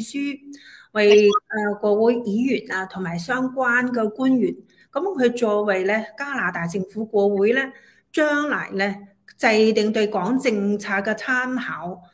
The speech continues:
Speaker 1: 聽你頭先講呢番喺香港嘅，誒，而家現存嘅問題呢，雖然你係遠在加拿大，其實你所有嘢呢，全部都知道，而且非常，非常之清楚。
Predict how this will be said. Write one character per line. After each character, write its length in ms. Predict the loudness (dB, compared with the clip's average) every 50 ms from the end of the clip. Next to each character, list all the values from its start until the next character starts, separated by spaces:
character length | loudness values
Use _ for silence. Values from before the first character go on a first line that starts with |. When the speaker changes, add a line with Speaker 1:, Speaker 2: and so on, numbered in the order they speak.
| -8
Speaker 1:
聽 160 | -6 -4 -4 -2
你 100 | -2 -2
頭 140 | -2 -4
先 140 | -4 -4 -4 -4
講 340 | -4 -4 -2 -2 -2 -2 0
呢 140 | -2 -2 -4 -2
番 260 | 0 0 2 2 0
喺 80 | 0 -2 -4 -2
香 160 | -2 -2 -2 -2
港 180 | -2 -2 -2 0
嘅， 140 | -2 -2
誒， 80 | -2 -4 -10 -18 -20 -20 -20 -20 _ -8
而 560 | -4 -2 -2 -2 -2 -4 -2 -2 -2 -2 -2
家 180 | -2 0 0 0
現 80 | 0 0 0 0 0 0 -2 -2 -4 -6
存 300 | -10 -10 -4 -2 -2 -2
嘅 40 | 0
問 280 | 0 0 0 0 0
題 200 | -2 -2 -4 -6 -4
呢， 160 | -4 -4 -6 -6 -14 _ _ _
雖 160 | -10 -4 -2 -2
然 80 | 0 0
你 40 |
係 140 | 0 0 0
遠 220 | 0 0 -2 -2 -4
在 160 | -4 -6 -4
加 140 | -4 -6 -4
拿 180 | -4 -4 -6
大， 200 | -6 -6 -8 -8 -8
其 160 | -6 -8 -8
實 200 | -4 -4 -6 -4 -2
你 140 | -2 -2
所 320 | -2 -4 -4 -2 0 0 2
有 240 | 2 2 2 2 2
嘢 200 | 0 0 0 -2
呢， 100 | -2 -4 -6 -8
全 480 | -14 -12 -10 -4 -4 -4 -2 -2 -4 -4
部 80 | -4
都 160 | -4 -4 -6
知 240 | -4 -4 -2 -2 -2
道， 240 | -2 -4 -8 -8 -12 -16 -20 -20 -20 -16 -8
而 60 | -6 -4
且 160 | -2 -2 -2
非 180 | -2 -2 -2
常， 180 | -2 -4 -8 -10 -8
非 140 | -6 -6 -4
常 160 | -4 -6 -8
之 100 | -6 -6
清 280 | -6 -2 -2 -2 -2 -2
楚。 320 | -4 -6 -10 -12 -18 -20